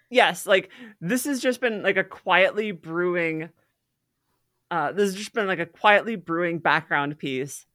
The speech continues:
Whenever we see Anthy, like, when she was up at night, um, and then when Suwabuki comes, she's been knitting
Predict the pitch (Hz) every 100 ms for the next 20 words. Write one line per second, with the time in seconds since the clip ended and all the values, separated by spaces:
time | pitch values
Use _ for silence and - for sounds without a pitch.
0 | _ _ - 175 175 208 220 202 226 214
1 | 214 214 190 160 147 151 _ _ _ _
2 | _ _ _ _ - 175 175 180 180 165
3 | 160 - - 165 - - 214 220 214 -
4 | _ _ _ _ _ 170 151 147 170 160
5 | 160 147 151 226 208 214 208 - 208 196
6 | 190 180 - _ _ - 185 180 196 185
7 | 170 170 165 165 170